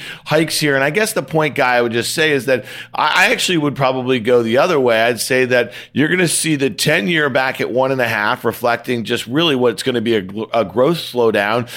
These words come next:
And maybe that you just see the two-year straddling that kind of one percent for a while because it's already incorporating two to three, maybe four-ish sort of hikes from where we came.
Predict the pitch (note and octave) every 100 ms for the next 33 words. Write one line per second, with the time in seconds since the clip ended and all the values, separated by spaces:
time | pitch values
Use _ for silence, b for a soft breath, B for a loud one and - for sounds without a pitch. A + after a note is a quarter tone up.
0 | B - D3 G3+ A3+ A3+ G#3 G3+ G3 F3
1 | F#3 - - E3+ G3 F3 C#3 D3+ - F3+
2 | E3 D3 - - C#3 C#3 D3 C#3 C3 A#2+
3 | A#2 - C3 A#2 A2+ C3 B2+ B2 - C3+
4 | B2+ - C3 A#2+ B2 C#3 C#3 C3 A#2+ A2
5 | A2+ C#3 A#2+ B2 F#3 G3 E3+ F3 E3+ D#3
6 | D#3 C#3+ C3+ D3+ D3 B2+ C#3+ C#3 C#3 C3+
7 | C#3+ C#3 - C#3+ C#3 C3+ C#3 C#3 - C#3
8 | A#2+ C3 B2+ C3 B2+ C3 C3 A#2+ D3+ D3
9 | C3